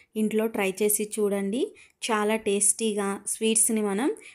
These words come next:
ఇంట్లోనే చాలా తక్కువ ఇంగ్రీడియంట్స్ని యూజ్ చేసుకుంటూ ప్రిపేర్ చేసుకోవచ్చు.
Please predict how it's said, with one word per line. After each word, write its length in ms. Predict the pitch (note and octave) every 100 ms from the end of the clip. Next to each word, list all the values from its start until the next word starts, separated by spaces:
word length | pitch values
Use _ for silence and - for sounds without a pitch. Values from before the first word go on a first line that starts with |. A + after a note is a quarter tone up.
| _
ఇంట్లోనే 500 | G#3+ G#3 A3 G#3 G3+ G#3
చాలా 280 | A3 G#3 G#3
తక్కువ 360 | G3+ G3+ A3
ఇంగ్రీడియంట్స్ని 800 | G#3+ G3+ G3+ G#3+ G#3+ G3+ G3 A3
యూజ్ 240 | G3+ G3 G3
చేసుకుంటూ 580 | G#3+ G#3 - G3+ G3 D4+ A4+ - - -
ప్రిపేర్ 360 | A3 A3 G#3
చేసుకోవచ్చు. 720 | G#3 G3+ - G#3 G#3 G3 -